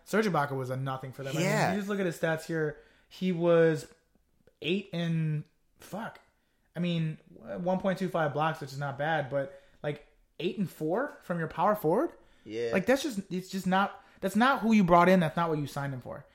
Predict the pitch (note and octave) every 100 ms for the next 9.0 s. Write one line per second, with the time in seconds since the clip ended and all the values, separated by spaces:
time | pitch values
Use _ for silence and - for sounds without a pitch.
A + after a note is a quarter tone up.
0 | _ - F3 D4+ A4 - - - D#4+ F#4
1 | G4 F#3 E3+ D#3 C#3+ C3+ D#3+ D3+ - D3
2 | D3+ C3+ - _ - F3 F#3+ G#3+ C4 G#3+
3 | F3 - F3+ F#3 D#3+ D3+ D#3 C#3+ C#3+ C3+
4 | C#3+ C#3 C#3 C#3 - _ - D#3+ - D3+
5 | C#4 B3 C3+ - G3+ G#3 - - E3 E3+
6 | D3 C3+ C#3+ B2+ - - _ - D3+ D3
7 | A#3+ F3+ E3 G3+ F3 F3 G#3 G3+ E3 A3+
8 | F#3 G3+ - D3+ D#3+ G3 F#3+ G3 G#3 G#3